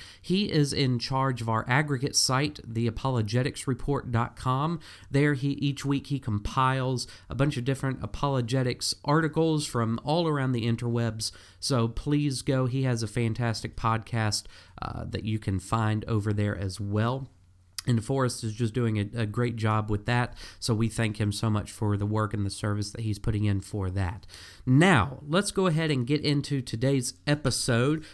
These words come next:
Uh, the title may have caught your eye, and if there's something that maybe you don't know about me, I am a huge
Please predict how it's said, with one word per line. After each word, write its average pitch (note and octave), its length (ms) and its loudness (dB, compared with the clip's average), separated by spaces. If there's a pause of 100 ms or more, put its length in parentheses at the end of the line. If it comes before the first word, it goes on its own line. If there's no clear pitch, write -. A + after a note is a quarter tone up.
Uh, B2+ 160 2
the B2+ 100 -4
title E3+ 460 0
may D3 220 2
have B2+ 180 -2
caught - 320 -2
your B2 260 -4
eye, B2+ 380 2 (760)
and D#3 240 4
if - 200 0
there's F3 260 0
something A3+ 460 2 (260)
that F3 160 4
maybe G3 360 2
you D#3+ 200 2
don't D3+ 380 2
know C3+ 320 2
about A2+ 480 -2
me, A#2 440 0
I G3 440 -2
am B2+ 120 -2
a A#2 80 0
huge D3+ 880 0